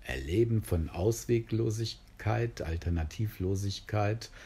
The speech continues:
keine Flexibilität, Kreativität, sozialer Rückzug, ständiges sich beschäftigen mit Todesgedanken.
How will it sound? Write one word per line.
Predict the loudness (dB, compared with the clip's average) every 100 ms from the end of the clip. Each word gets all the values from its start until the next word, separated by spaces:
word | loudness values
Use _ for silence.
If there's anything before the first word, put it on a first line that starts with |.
| -12
keine | -4 -2 -2
Flexibilität, | 0 -2 0 0 2 2 2 2 2 0
Kreativität, | 0 2 0 -2 0 -2 0 0 2 -2 -14 -20 -20 -20
sozialer | -8 -6 -6 -2 0 0 0 2
Rückzug, | 2 0 -4 2 2 2 -2 -16 -20 -18 -16 -8
ständiges | 0 4 4 4 2 2
sich | 2 -2 -2
beschäftigen | -2 0 0 0 0 2 2
mit | 2 0
Todesgedanken. | 0 0 0 -4 -2 0 0 0 -2 -4